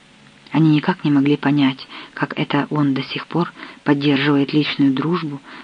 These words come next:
со столь неугодным новому правительству лицом, как министерский советник Фрезе, старый член социал-демократической партии.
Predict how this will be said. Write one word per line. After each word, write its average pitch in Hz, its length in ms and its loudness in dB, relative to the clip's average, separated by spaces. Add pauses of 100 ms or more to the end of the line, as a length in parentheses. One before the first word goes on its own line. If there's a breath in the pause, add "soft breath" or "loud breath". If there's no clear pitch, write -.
(140)
со 147 60 -4
столь 139 260 0
неугодным 143 640 4
новому 143 320 4
правительству 139 600 -2
лицом, 175 480 -2 (340 loud breath)
как - 180 -8
министерский 143 720 0
советник 151 480 -2 (400 loud breath)
Фрезе, 135 480 0 (380 loud breath)
старый 139 280 0
член 139 280 0
социал-демократической 139 1160 0
партии. 131 600 -6